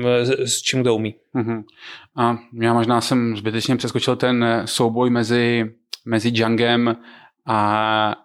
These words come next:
Speaker 1: Flaskem.
Speaker 2: Flaskem. Em, proč se na to nemůžete shodnout?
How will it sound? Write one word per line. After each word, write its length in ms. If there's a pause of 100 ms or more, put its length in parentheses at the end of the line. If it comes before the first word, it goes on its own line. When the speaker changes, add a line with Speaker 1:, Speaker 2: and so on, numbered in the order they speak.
Speaker 1:
Flaskem. 360
Speaker 2:
Flaskem. 520 (360)
Em, 360 (440)
proč 220
se 120
na 80
to 60
nemůžete 260
shodnout? 460